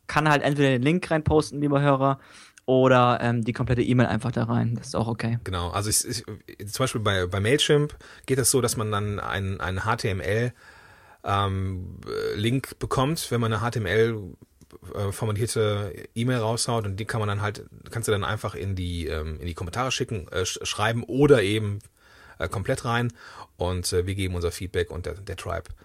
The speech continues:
Speaker 2: macht das ebenfalls. Gut. Wow, das, äh,
Speaker 1: Gut.
Speaker 2: ist jetzt eine ziemlich lange Nummer geworden hier. Und eigentlich haben wir am Anfang gedacht, die wird mal eben so ganz kurz.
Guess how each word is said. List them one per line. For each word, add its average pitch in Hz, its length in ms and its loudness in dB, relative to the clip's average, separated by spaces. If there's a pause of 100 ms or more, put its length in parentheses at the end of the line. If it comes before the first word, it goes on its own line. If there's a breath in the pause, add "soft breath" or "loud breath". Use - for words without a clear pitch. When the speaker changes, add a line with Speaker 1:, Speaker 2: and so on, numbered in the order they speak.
(180 soft breath)
Speaker 2:
macht - 220 -8
das - 300 -8 (260)
ebenfalls. - 840 -8 (880)
Gut. 208 500 6 (720 loud breath)
Wow, 120 440 6
das, - 260 2
äh, 147 300 6 (100)
Speaker 1:
Gut. 139 480 6
Speaker 2:
ist 175 220 4
jetzt 175 180 2
eine 147 80 2
ziemlich 175 300 0
lange 160 200 4
Nummer 151 240 4
geworden 165 380 2
hier. 165 220 2
Und 135 60 2
eigentlich 143 500 0
haben 135 180 0
wir 131 60 2
am 123 100 0
Anfang 135 220 0
gedacht, 127 260 2
die 120 120 0
wird 143 120 4
mal 131 140 4
eben 120 180 2
so 110 140 -2
ganz 107 160 -2
kurz. - 320 0